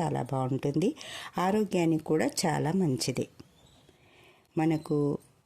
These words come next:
స్వీట్ కార్న్, కార్న్ ఎలా తిన్నా బాగుంటాయి. ఆ, ఇప్పుడు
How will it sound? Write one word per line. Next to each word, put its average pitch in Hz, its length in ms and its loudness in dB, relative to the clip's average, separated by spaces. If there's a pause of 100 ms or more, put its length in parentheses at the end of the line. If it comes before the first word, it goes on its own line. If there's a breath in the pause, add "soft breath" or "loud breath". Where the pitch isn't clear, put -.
(320)
స్వీట్ - 480 0
కార్న్, 135 280 0 (500)
కార్న్ 143 360 0 (200)
ఎలా 156 200 2
తిన్నా 139 360 2 (440)
బాగుంటాయి. 127 460 -2 (1000 loud breath)
ఆ, 269 100 -2 (480)
ఇప్పుడు 147 480 0